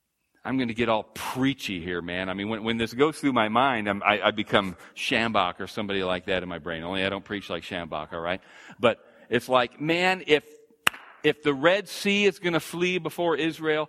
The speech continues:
sickness is gonna flee before me. If the Jordan is gonna flee before Judah, then poverty is gonna flee before me. When I walk into situations in my life,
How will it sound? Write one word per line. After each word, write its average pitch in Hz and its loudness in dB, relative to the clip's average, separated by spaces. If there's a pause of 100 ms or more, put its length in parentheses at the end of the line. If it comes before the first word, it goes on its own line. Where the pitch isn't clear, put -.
(160)
sickness 135 -2
is 107 -10
gonna 113 -2
flee 120 -2
before 110 -4
me. 92 -8 (160)
If - 0
the 123 -2
Jordan 160 0
is 180 -6
gonna 170 0
flee 170 -2
before 156 -4
Judah, 156 -2 (200)
then 143 6
poverty 147 2
is 104 -4
gonna 110 -4
flee 113 -4
before 98 -6
me. 87 -8 (180)
When 123 0
I 151 4
walk 190 0
into 170 -2
situations 180 -4
in 143 -2
my 127 4
life, 135 0